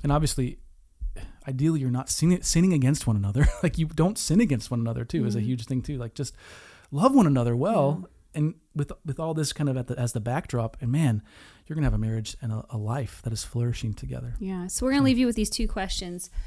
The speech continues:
Speaker 2: uh, for a couples conversation challenge. Uh, first of all, where do you feel like you want to jump ship?
Speaker 1: Hmm.
Speaker 2: Uh, I think maybe you guys can think about those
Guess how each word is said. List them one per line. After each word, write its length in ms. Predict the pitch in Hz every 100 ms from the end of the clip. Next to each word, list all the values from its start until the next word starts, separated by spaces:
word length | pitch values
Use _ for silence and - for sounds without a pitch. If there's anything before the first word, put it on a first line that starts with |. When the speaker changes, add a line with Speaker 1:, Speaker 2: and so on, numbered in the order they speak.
| - -
Speaker 2:
uh, 240 | - 170 170
for 160 | 185
a 40 | 180
couples 280 | 185 180
conversation 580 | - 175 170 - 175 180
challenge. 540 | 165 165 165 160 165 - - - - -
Uh, 340 | 175 165 170
first 340 | 170 226 226 220
of 100 | 196
all, 320 | 185 180 180
where 300 | 196 214 240
do 60 | 226
you 160 | 220
feel 320 | 202 - 196
like 300 | 196 190 185
you 120 | 175 170
want 320 | 170 170 -
to 100 | 175
jump 280 | - 156 139
ship? 400 | - - - - - - - _ -
Speaker 1:
Hmm. 220 | 127 113
Speaker 2:
Uh, 180 | 156 151
I 40 |
think 320 | 156 175 -
maybe 240 | 180 180 175
you 200 | 175 170
guys 300 | 170 165 -
can 260 | - 165
think 300 | 160 - 208
about 300 | 208 190 165
those 340 | 185 180 180